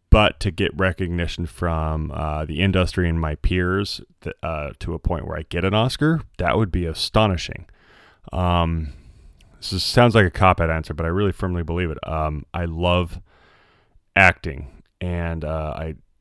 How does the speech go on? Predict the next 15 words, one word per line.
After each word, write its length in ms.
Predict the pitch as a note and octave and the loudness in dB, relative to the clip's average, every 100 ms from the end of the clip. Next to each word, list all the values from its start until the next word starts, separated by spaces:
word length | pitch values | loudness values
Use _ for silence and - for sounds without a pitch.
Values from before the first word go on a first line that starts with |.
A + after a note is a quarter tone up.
| _ _ _ _ _ - | _ _ _ _ _ -10
this 200 | G#2 - | -8 -6
is 80 | |
such 280 | - - G2+ | -4 -4 -4
a, 80 | G2+ - - | -6 -10 -8
it 60 | |
sounds 300 | - A#2 G#2+ | 0 2 2
so 160 | - G#2+ | 2 0
cop-outish, 640 | - F#2+ - D#2 D#2 D2+ | 2 0 0 -4 -4 -8
but 100 | - | -6
it, 200 | F2 C#2+ | -8 -6
it's 160 | F2 - | -8 -6
sincerely 840 | - - F2+ D#2+ - G#2+ G2 E2 | -4 -4 -6 -6 -4 -2 -2 -2
so 240 | D2+ - F2+ | -6 -4 -4
true. 360 | - F2 D2 - - - - - _ _ _ | -4 -6 -6 -10 -20 -20 -20 -20 _ _ _
Whatever 840 | G#2+ G2+ F#2+ A2 C3+ D3 C#3 - | 0 4 6 6 6 4 4 0